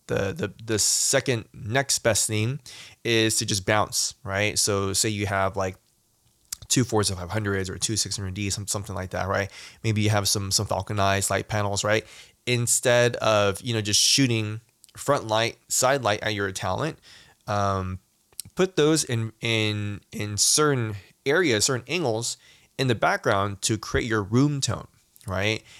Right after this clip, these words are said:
And y-, again, you have to be a little bit tricky with it, right? You kinda have to maneuver,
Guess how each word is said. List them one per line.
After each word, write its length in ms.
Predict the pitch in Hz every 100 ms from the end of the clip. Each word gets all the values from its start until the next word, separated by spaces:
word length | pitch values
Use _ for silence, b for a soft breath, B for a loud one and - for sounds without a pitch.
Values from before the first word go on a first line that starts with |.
| B -
And 120 | 127
y-, 80 | 123
again, 240 | 120 127 117
you 80 |
have 140 | 113 107
to 60 | 104
be 580 | 110 107 104 104 104 -
a 80 | -
little 220 | 104 101
bit 320 | 92 104 95 _ _ _ _ - -
tricky 300 | - 170 139
with 200 | 113 107
it, 180 | 127 131
right? 240 | 110 110 117
You 180 | 113
kinda 240 | 92 113 107
have 220 | 104 104
to 80 | 110
maneuver, 580 | 101 107 113 107 110